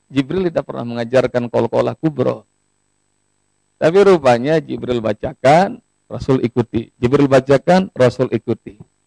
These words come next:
Demikian juga Rasul bacakan kepada para sahabat, para sahabat ikuti. Dibacakan, diikuti. Dibacakan, diikuti. Sederhana, simpel. Tsumma inna alaina bayana.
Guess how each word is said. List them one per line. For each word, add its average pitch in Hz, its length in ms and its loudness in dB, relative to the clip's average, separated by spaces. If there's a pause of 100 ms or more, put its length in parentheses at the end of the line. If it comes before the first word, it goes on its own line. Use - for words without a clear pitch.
(280)
Demikian 190 400 2
juga 185 560 2
Rasul 160 400 2
bacakan 160 400 2
kepada 127 320 0
para 120 240 0
sahabat, 123 640 0
para 120 240 0
sahabat 117 320 -4
ikuti. 110 480 -8 (640)
Dibacakan, 165 880 2
diikuti. 117 640 -2
Dibacakan, 156 720 2
diikuti. 135 640 0
Sederhana, 127 720 -10
simpel. 123 480 -10 (640)
Tsumma 147 400 0
inna 117 400 -2
alaina 151 480 4
bayana. 156 880 2